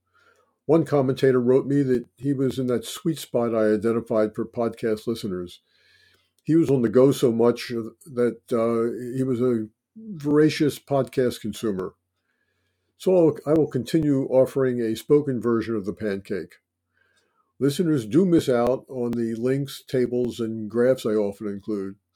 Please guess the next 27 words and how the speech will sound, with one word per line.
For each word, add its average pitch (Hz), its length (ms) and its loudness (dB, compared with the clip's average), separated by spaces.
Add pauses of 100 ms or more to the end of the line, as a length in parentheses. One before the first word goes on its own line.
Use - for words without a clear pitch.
(640)
Moreover, 143 640 4
I 120 60 -8
will 120 180 -8
continue 190 480 -8
to - 120 -20
create 120 420 -4
a 107 80 -4 (180)
pancake 143 680 -4 (640)
that 120 100 -2
is 110 300 -4
reading-centric, 127 960 -4 (880)
which 113 220 -10
results 131 580 -4 (140)
sometimes 131 500 -6
in 117 100 -6
sentences 139 540 -4
that - 160 0
may 110 140 -2
be 110 280 -4
more 117 280 -2
convoluted 123 840 -2
to 120 120 -6
follow 127 440 0
than 120 220 -4
when 117 160 -2
in 117 100 -4
audio. 131 540 -4